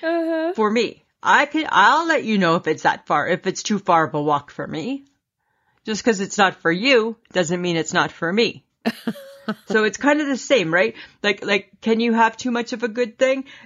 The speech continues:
Speaker 2: It dep-, I think a good thing is too hard to define.
Speaker 1: Right. It's,
Speaker 2: Right?
Speaker 1: it depends what a good thing is for somebody else.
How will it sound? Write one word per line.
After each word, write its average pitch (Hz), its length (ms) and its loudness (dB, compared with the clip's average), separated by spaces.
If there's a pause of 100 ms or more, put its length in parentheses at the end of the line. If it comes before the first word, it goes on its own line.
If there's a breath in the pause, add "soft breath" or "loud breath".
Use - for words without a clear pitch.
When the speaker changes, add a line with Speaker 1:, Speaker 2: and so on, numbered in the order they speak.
(100)
Speaker 2:
It 214 100 -6
dep-, 220 260 0
I 208 140 2
think 277 220 0
a 226 80 0
good 226 320 0
thing 233 180 2
is 190 140 -2
too 214 180 0
hard 185 220 0
to 156 80 -12
define. 156 720 -6 (240)
Speaker 1:
Right. 190 320 -2 (320)
It's, 214 160 2
Speaker 2:
Right? 175 380 -6
Speaker 1:
it 220 140 2
depends 202 420 2
what 196 140 2
a 185 40 -2
good 185 220 0
thing 185 220 -2
is 185 280 -2
for 190 160 -2
somebody 180 380 -2
else. - 480 -4